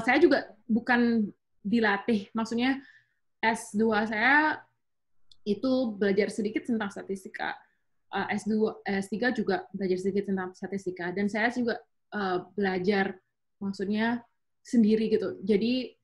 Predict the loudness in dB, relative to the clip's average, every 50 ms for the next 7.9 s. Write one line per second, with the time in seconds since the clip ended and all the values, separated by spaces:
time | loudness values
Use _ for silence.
0 | _ _ -4 -2 0 0 0 2 2 2 2 0 -2 -6 -8 -8 -6 -4 -2 -2
1 | -2 -2 -2 -2 -2 -2 -2 0 0 0 0 0 0 0 -2 -2 -4 -6 -4 -4
2 | -2 -2 -4 -4 -6 _ _ _ _ _ _ _ _ _ _ -8 -6 -4 -2 -2
3 | 0 0 0 0 -2 -4 -6 -10 -16 _ _ -4 -2 -2 -2 -2 -2 -2 -4 -2
4 | -2 -2 -2 0 0 0 0 2 0 -2 -2 -2 -4 -2 0 -2 -2 -4 -6 -4
5 | -2 0 0 2 0 0 0 0 0 0 0 -2 -4 -6 -6 -6 -6 -6 -4 -4
6 | -4 -4 -6 -6 -4 0 2 4 4 4 4 2 -2 -10 _ _ -4 -2 -2 0
7 | 0 -2 -2 -4 -6 -6 -8 -10 _ _ _ _ -8 -4 -4 -2 -2 -4